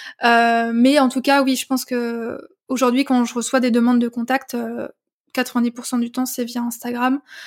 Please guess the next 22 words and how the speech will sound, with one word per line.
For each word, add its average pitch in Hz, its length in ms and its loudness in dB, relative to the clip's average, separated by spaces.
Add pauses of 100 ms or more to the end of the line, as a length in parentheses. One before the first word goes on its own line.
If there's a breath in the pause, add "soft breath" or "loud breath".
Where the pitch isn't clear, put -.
(180 loud breath)
Certains, 269 680 4
euh, - 20 4
via 240 160 4
mon 247 140 6
podcast. 254 640 0 (360)
Donc - 120 -16
ça, 254 100 -4
c'est 254 100 -4
très 233 180 -6
chouette. - 420 -6 (580 loud breath)
Et, 240 260 6
mais 233 120 2
sinon, 247 260 2
la 254 80 0
plupart 247 320 -6
du 233 100 -6
temps, 247 220 0
c'est, 240 320 -6
euh, - 240 -10
via 240 160 -4
les 240 100 -4
réseaux. 233 280 -10